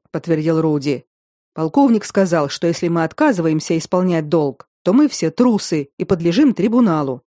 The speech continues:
А он сам поведёт полк и покажет, как надо служить королю».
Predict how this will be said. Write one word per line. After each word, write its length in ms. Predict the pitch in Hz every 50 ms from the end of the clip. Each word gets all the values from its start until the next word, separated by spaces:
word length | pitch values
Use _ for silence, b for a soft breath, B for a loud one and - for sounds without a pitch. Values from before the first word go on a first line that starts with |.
| _ _ _ _ _ _ _ _ _
А 120 | - -
он 120 | 277 285 269
сам 260 | - - 247 240 214
поведёт 380 | 156 175 165 170 151 165 160 -
полк 380 | - 180 160 147 139 - - -
и 80 | - 202
покажет, 500 | 208 226 214 - 175 165 165 165 156 -
как 200 | - 165 - -
надо 180 | 165 143 160
служить 400 | 156 - 180 175 151 165 143 -
королю». 460 | - 175 160 160 156 156 147 131 120